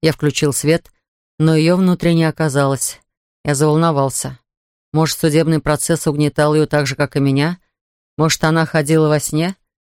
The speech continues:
Я прошёл по коридору, проверяя вашу ванную комнату, гостевую, узкую лестницу, которая вела на чердак.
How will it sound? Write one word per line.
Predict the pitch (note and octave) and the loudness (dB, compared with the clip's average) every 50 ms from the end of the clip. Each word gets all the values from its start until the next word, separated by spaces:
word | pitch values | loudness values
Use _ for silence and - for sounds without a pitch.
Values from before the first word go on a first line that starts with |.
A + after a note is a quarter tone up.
| _ _ _ _ _ - | _ _ _ _ _ -8
Я | - - | -6 -2
прошёл | - D3+ D#3 D#3 - F3+ E3+ D#3+ | -2 0 0 0 2 0 0 0
по | C#3 - D3+ | 0 -4 -6
коридору, | - E3 D3+ D#3 D3 D3 E3 E3 D#3+ D3+ | -4 -2 -2 -2 0 2 2 2 2 0
проверяя | - - D#3 D3 D3 D3+ D#3 D3+ D3 | -2 -2 0 0 2 2 2 2 2
вашу | C#3 D3 C#3 - - D3+ C#3 | 2 0 -2 -2 -2 -2 0
ванную | C#3+ D3 C#3+ C#3+ C#3+ C#3+ C#3 | 0 0 0 0 0 -2 -2
комнату, | - - E3 D3+ D#3 D3 - - D3+ C3 - _ _ | -2 -2 -2 0 -2 -2 -2 -4 -4 -6 -6 _ _
гостевую, | D3+ D3+ - - - D3 C3+ C#3+ D#3 D#3 D3+ - | -2 -2 0 0 -2 0 2 2 2 2 2 0
узкую | - E3 - - - D3+ C#3+ C#3 | -2 -2 -4 -2 0 0 2 2
лестницу, | D3 D#3 D#3 - D3+ C#3+ - - D#3 C3+ - _ _ _ _ _ _ | 2 0 0 -2 -4 -4 -4 -6 -8 -8 -10 _ _ _ _ _ _
которая | - D3+ D3 - - D3+ D3+ D3 | -4 -4 -2 0 0 0 2 2
вела | C#3+ D3 C#3+ C#3+ | 2 2 2 2
на | C#3 C#3 | 0 -2
чердак. | C3 - D#3 B2+ B2 C3+ C#3 B2+ - - | -2 -4 -4 -4 -2 -2 -4 -4 -6 -14